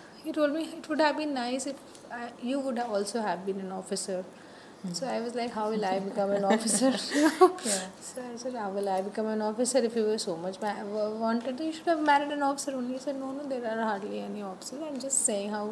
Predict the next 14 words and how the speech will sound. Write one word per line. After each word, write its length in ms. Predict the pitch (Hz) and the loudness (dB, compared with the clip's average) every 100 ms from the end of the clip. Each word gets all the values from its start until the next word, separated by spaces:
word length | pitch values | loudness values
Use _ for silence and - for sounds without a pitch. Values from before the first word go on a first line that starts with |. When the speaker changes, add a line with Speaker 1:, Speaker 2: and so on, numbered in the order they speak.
| 220 | -2
Speaker 1:
nice 240 | 208 220 233 | -2 -2 -4
it 80 | - | -8
happened. 500 | 208 185 185 214 247 - - - 254 226 | -8 -10 -10 -10 -10 -14 -20 -12 -10 -4
It 100 | 254 | 2
would 120 | 247 | 6
have 200 | 226 196 247 | 6 6 2
been 80 | 294 | -2
if 100 | 277 | -4
you 140 | 233 214 208 | -4 -4 -6
would 120 | 202 202 | -6 -6
have 140 | 185 | -8
been 140 | 190 190 | -10 -12
an 20 | 190 | -12
officer." 280 | 185 - | -12 -12